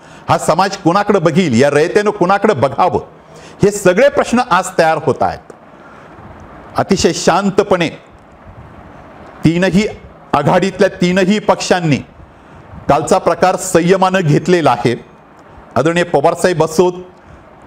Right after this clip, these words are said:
की पवार कुटुंबियातील सर्वच नेतेगण असोत, सर्वांनी सुद्धा फार संयमानं हा सगळा प्रकार हाताळला. त्याच संयमानं अकोले तालुका काँग्रेस पक्षाच्या वतीनं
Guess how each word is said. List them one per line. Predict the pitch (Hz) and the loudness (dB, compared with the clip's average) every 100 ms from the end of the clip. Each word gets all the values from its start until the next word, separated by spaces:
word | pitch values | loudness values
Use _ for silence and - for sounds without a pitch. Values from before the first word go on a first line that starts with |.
| - - | -8 -2
की | 190 - - - - | -2 -4 -14 -20 -4
पवार | 143 160 202 | 0 0 0
कुटुंबियातील | 156 180 175 180 180 196 175 | 0 0 2 0 2 0 0
सर्वच | - 196 202 233 | 0 0 2 2
नेतेगण | 185 175 175 151 135 | 0 0 0 0 0
असोत, | 123 143 135 - | -2 -2 -2 -2
सर्वांनी | 160 160 196 185 | -2 0 0 0
सुद्धा | - 151 120 110 - - - - | -2 -2 0 -2 -4 -20 -10 -2
फार | 156 | -2
संयमानं | 156 - 170 208 208 202 | 0 0 2 2 2 0
हा | - 180 | -2 -2
सगळा | 185 160 - | 0 2 2
प्रकार | - 143 151 143 - | 0 0 0 -2 -4
हाताळला. | 107 123 92 85 - - - - - - - - | -2 0 0 -4 -8 -20 -20 -20 -20 -20 -20 -2
त्याच | 151 185 202 - | 0 0 -2 -2
संयमानं | 175 175 175 160 139 131 - - - - - - - 127 | 0 2 2 2 0 -2 -6 -20 -20 -20 -20 -20 -4 -2
अकोले | 131 185 | 0 0
तालुका | 196 180 180 190 | 2 2 2 0
काँग्रेस | 180 156 160 156 | 0 0 0 0
पक्षाच्या | 156 - 151 135 143 | -4 -2 -2 0 0
वतीनं | 135 135 160 107 | 0 0 -2 -2